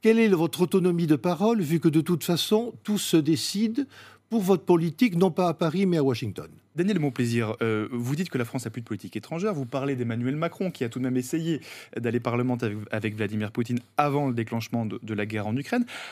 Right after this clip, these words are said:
Speaker 2: En deux mille dix-sept, euh, on se rappelle qu'Emmanuel Macron avait tout de même invité Vladimir Poutine en grande pompe à Versailles.
Speaker 1: Tout à fait.
Speaker 2: Et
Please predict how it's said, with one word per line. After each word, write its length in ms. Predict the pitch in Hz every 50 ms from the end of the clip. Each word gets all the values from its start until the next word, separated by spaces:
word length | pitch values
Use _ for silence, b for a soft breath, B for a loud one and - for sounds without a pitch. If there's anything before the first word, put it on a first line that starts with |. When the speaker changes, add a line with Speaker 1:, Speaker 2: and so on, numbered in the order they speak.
| B B B
Speaker 2:
En 120 | - 202
deux 80 | 185 220
mille 160 | 220 220 180
dix-sept, 480 | 139 135 123 - 135 120 113 - - - -
euh, 880 | 101 95 92 - - - 101 98 98 101 98 101 101 90 92 95 95 95 92 -
on 80 | 117 113
se 80 | -
rappelle 220 | - 120 - 123 113
qu'Emmanuel 260 | - 113 104 104 104
Macron 300 | 110 113 - - 135 131 -
avait 260 | 120 131 135 190 247
tout 80 | 240 165
de 60 | 151
même 120 | 151 147
invité 300 | 139 120 120 113 - 123
Vladimir 320 | 113 117 110 110 107 107 110
Poutine 480 | - 120 110 - 135 131 120 104 92 - -
en 100 | 104 110
grande 280 | 110 107 123 127 123
pompe 240 | 120 190 220 208 -
à 60 | 120
Versailles. 460 | 113 110 110 - - 160 185 269 294
Speaker 1:
Tout 100 | 269 -
à 140 | 98 - -
fait. 200 | - - 175 247 - _ _ -
Speaker 2:
Et 160 | 139 135 -